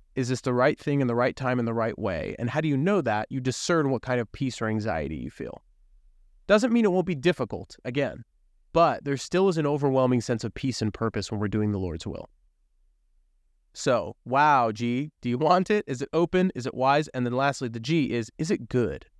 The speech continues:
Is it good? And in this sense, we're talking about morally. Does this align with what God has asked of us in the commandments, the teachings that he revealed to us in Scripture?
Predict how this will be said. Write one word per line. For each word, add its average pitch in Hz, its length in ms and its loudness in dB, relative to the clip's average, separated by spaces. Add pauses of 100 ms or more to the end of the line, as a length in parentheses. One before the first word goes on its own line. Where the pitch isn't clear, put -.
(840)
Is 185 140 2
it 143 160 2
good? 117 340 2
And 147 260 -2
in 175 140 0
this 240 140 4
sense, 202 260 2
we're 170 80 0
talking 156 400 2
about 127 240 0
morally. 117 640 -2
Does 170 220 0
this 240 200 -2 (100)
align 165 680 2 (400)
with 135 320 0
what 123 200 0
God 135 300 2
has 127 140 -4
asked 123 260 0
of 120 80 -2
us 117 180 0
in 117 60 2
the 110 80 2
commandments, 95 640 -2
the 120 100 -4
teachings 156 480 2
that 120 120 0
he 120 100 2
revealed 117 380 2
to 110 140 0
us 104 160 -2
in 104 80 -2
Scripture? - 480 -10